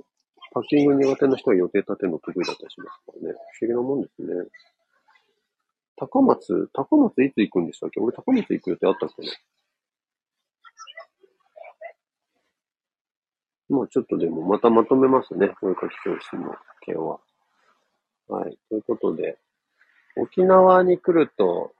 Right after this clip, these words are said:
なんか、井出のこの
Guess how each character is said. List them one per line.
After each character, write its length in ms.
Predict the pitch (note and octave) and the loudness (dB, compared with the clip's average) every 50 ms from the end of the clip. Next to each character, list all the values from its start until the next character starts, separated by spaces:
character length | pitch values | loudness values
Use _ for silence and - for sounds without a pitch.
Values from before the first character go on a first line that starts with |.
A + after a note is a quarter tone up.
| _ | _
な 140 | A#2+ B2 B2+ | -6 -4 -4
ん 80 | A#2+ G#2+ | -4 -4
か、 400 | - - - G1+ G1+ G1+ - - _ _ _ _ _ _ _ _ _ _ _ _ _ _ _ _ _ _ | -6 -2 0 0 0 0 -2 -8 _ _ _ _ _ _ _ _ _ _ _ _ _ _ _ _ _ _
井 140 | - A#2 A2+ | -8 -4 0
出 120 | B2+ B2+ | 0 0
の 140 | B2 B2 B2 | 0 0 -2
こ 160 | - - A#2+ | -2 -2 0
の 360 | A#2 A#2 A#2 A2+ A2 - - | 0 2 2 2 0 0 -4